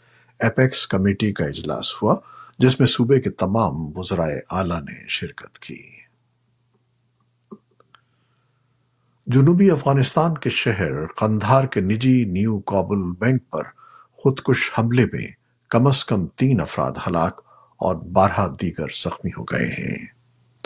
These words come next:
قندھار کے محکمہ اطلاعات و ثقافت کے سربراہ انعام اللہ سمنگانی نے کہا کہ تمام متاثرین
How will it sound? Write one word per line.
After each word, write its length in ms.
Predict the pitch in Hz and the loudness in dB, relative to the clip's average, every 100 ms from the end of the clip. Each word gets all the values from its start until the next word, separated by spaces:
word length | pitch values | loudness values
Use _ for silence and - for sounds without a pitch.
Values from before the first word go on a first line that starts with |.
| - - - - - | -18 -18 -18 -18 4
قندھار 340 | 135 131 160 | 6 8 6
کے 140 | 156 127 | 4 2
محکمہ 380 | 123 127 127 | 4 2 2
اطلاعات 560 | 123 110 - 120 135 143 | 2 0 0 2 2 -2
و 40 | |
ثقافت 540 | - 110 - 113 156 - | -6 -4 0 -2 -2 -6
کے 80 | - | -8
سربراہ 440 | - 82 - 64 - _ _ _ | -8 -6 -6 -6 -10 _ _ _
انعام 340 | 107 113 123 120 | -4 0 0 0
اللہ 320 | 107 90 85 - | -2 -2 -4 -6
سمنگانی 680 | 98 98 92 85 110 120 107 | -6 -6 -6 -4 -2 -2 -4
نے 80 | 98 | -8
کہا 380 | - 87 87 - _ _ _ | -8 -8 -8 -12 _ _ _
کہ 100 | - | -8
تمام 440 | 107 117 107 131 135 | -4 -2 2 2 2
متاثرین 680 | 113 113 101 - 110 113 | 0 0 0 -2 -4 -4